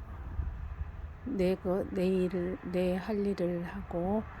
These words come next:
어, 배우자나 우리 자녀들에게 할 일은 자신들이 알아서 하도록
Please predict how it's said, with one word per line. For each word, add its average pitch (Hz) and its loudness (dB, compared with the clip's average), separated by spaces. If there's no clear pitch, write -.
어, 170 -2
배우자나 170 2
우리 165 -4
자녀들에게 175 0
할 202 0
일은 190 2
자신들이 190 2
알아서 185 0
하도록 196 -2